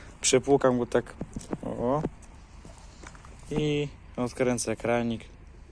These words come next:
przedmucham kranik i będzie gitara. Chyba będziemy kończyć ją pomału. Mm, po tym trzeba będzie umyć, bo widzicie,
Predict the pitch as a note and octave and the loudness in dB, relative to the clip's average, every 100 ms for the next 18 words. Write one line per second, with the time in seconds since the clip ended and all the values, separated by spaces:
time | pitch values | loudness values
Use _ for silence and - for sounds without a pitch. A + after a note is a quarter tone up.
0 | - - - - A2+ A2+ B2+ A#2 A2 - | -20 -20 -14 -4 -2 0 0 0 -2 -2
1 | A2+ A#2 A2+ A2 A2 - - - - - | -2 -2 -4 -8 -10 -12 -16 -20 -20 -20
2 | - - - A2+ A2+ A2 G#2+ G#2+ C#3 C#3 | -20 -20 -18 -4 -4 -2 -6 -4 0 2
3 | B2+ B2 - - - B2+ B2+ B2+ B2+ B2+ | 0 -4 -14 -18 -6 0 2 2 0 -2
4 | - B2+ - C#3+ C3+ - - A2 - A#2 | -2 -6 -2 0 0 -4 -4 -6 -4 -4
5 | A#2 A2+ A#2 - - - - - - - | -2 -4 -6 -14 -20 -20 -20 -20 -20 -20
6 | - - - - A#2+ A#2 A#2 A#2 A2+ - | -20 -20 -20 -20 -16 -12 -10 -10 -8 -2
7 | B2 - A#2+ A#2 A#2 - - - A2+ A#2 | -2 0 -4 -4 -8 -16 -16 -8 -4 -4
8 | A2+ A#2 C3+ C3+ B2 G#2+ A2+ A2+ A#2 A#2 | -2 -2 -2 0 0 -2 -2 -2 -4 -6
9 | A2+ A#2+ | -8 -8